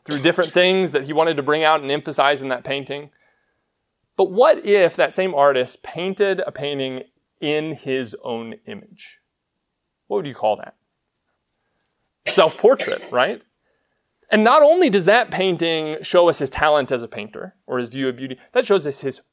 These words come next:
personal characteristics, what, what he looks like. And again, we're not talking physically, but, but when God made man in his image, in his likeness, what we're talking about there is God intended for us to reflect his personal characteristics.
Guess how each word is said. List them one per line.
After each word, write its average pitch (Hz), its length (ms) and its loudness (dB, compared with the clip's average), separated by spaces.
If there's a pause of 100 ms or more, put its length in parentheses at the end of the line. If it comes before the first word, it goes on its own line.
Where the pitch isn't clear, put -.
(140)
personal 156 800 -4
characteristics, - 960 -8 (720)
what, 143 220 4
what 151 140 2
he 143 120 -12
looks 131 320 -2
like. - 220 -8
And 170 80 2
again, 214 240 4
we're 208 80 4
not 233 180 4
talking 226 220 4
physically, 180 720 -2 (1200)
but, 214 180 2
but 220 160 4
when 233 140 2
God 269 320 0
made 208 400 2
man 165 480 0
in 226 340 4
his 196 300 2
image, 147 260 0
in 220 240 4
his 180 240 2
likeness, 160 560 2
what 240 140 6
we're 220 80 4
talking 240 240 2
about 180 180 4
there 185 160 4
is 170 80 -2
God 208 220 4
intended 202 600 0 (160)
for 170 240 2
us 202 500 2 (320)
to 175 120 -6
reflect 170 460 2
his 165 160 -8
personal 160 640 -4
characteristics. - 1040 -10